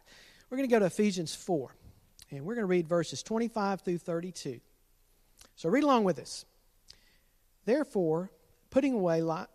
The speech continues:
putting away lying, let each one of you speak truth with his neighbor. For we are members of one another.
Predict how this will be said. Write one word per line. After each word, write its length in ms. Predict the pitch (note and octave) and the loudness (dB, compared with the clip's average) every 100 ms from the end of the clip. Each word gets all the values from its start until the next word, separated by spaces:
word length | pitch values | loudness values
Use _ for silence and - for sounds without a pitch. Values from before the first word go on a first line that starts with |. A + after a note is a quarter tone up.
| - | -4
putting 260 | A#3 C4 C4 | 0 0 0
away 260 | A3+ A3+ | -2 -2
lying, 500 | A3 E3 C#3 C3+ E3 - _ _ _ - | -2 -4 -4 -8 -12 -18 _ _ _ -6
let 180 | E3 E3+ - | -4 -4 -2
each 320 | C4+ D#4 - | -2 -2 0
one 140 | A#3+ | 0
of 100 | G#3 | 0
you 160 | D3+ D3+ | 0 -4
speak 380 | D3 - F#3+ G3 | -4 -4 -4 -4
truth 640 | - - D3+ A#2+ - - _ _ _ _ _ _ - | -4 -2 -2 -4 -12 -20 _ _ _ _ _ _ -8
with 120 | C#3+ | -4
his 160 | D3+ D3 | -4 -4
neighbor. 280 | C3 - - _ _ _ _ _ _ _ _ _ _ | -8 -10 -18 _ _ _ _ _ _ _ _ _ _
For 100 | D#3+ | -2
we 240 | D#3+ A3 G#3 | 2 4 4
are 60 | |
members 480 | D#3 G3+ B3 F#3 D3+ | 2 2 2 0 0
of 100 | C3+ | -4
one 180 | D3+ D#3 | -4 -4
another. 380 | C3+ A#2+ - | -4 -8 -12